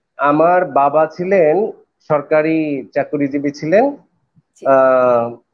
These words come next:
Speaker 1: উনিশশো একাত্তর পর্যন্ত উনি ঠাকুরগাঁয়ে ছিলেন, যখন আমি খুব ছোট, একদম kids, kids না, একটু, আহ, চার বছর, সাড়ে চার বছর
Speaker 2: আচ্ছা,
Speaker 1: এরকম।
Speaker 2: toddler। হ্যাঁ।
Speaker 1: তো ঠাক-,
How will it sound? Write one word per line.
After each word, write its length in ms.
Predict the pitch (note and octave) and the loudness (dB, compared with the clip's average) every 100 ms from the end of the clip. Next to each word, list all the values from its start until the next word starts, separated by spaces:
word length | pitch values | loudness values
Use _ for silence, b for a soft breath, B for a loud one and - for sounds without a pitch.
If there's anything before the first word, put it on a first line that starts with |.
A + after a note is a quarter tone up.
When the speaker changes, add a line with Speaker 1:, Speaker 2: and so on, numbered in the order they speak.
| _ _ - | _ _ -2
Speaker 1:
উনিশশো 920 | E3+ F3 E3+ - - G3 G3+ G#3+ A3+ - _ _ _ D3+ | 2 2 -2 -12 0 2 2 2 0 -2 _ _ _ -4
একাত্তর 540 | D#3+ G#3+ - - A3 | -2 -2 -4 -2 -2
পর্যন্ত 500 | G3 F3 D#3+ C#3+ C#3+ | -2 -2 0 -2 -4
উনি 720 | C3+ C#3+ D3+ C#3+ D3 E3 F#3+ - _ - | -4 -2 0 0 2 0 -4 -8 _ -6
ঠাকুরগাঁয়ে 460 | D#3 F#3+ E3+ D#3+ | -4 -2 2 0
ছিলেন, 300 | - B2 A2+ | 0 -2 -2
যখন 220 | A#2+ E3+ | 0 2
আমি 140 | F3 F3+ | 2 0
খুব 160 | F3+ E3 | -4 -16
ছোট, 220 | - D3+ | -6 -2
একদম 380 | C3+ A2+ A#2 C3+ | 0 0 0 -2
kids, 520 | A#2 - D#3+ C#3+ - - | -2 0 0 0 -10 -4
kids 260 | C#4 - | -2 0
না, 160 | F3 F#3+ | 0 0
একটু, 320 | B3+ - A3+ | -4 -8 -6
আহ, 460 | G#3 E3+ - C#3+ C#3 C3+ | -6 -8 -4 0 0 0
চার 160 | F3+ E3 | -2 -2
বছর, 440 | D3+ - E3 D3 _ _ | -8 -4 -2 -2 _ _
সাড়ে 160 | D3+ D3 | -2 0
চার 120 | C#3+ | 0
বছর 240 | C3 - C3+ | -2 -6 -2
Speaker 2:
আচ্ছা, 120 | B2 | -2
Speaker 1:
এরকম। 240 | A2 - | -2 -4
Speaker 2:
toddler। 420 | C4 B3+ B3 F#3 D#3 _ _ _ - | -2 -2 0 -4 -4 _ _ _ -4
হ্যাঁ। 100 | F#3 | 0
Speaker 1:
তো 160 | E3 | 0
ঠাক-, 340 | D#3+ E3+ - | 0 -4 -8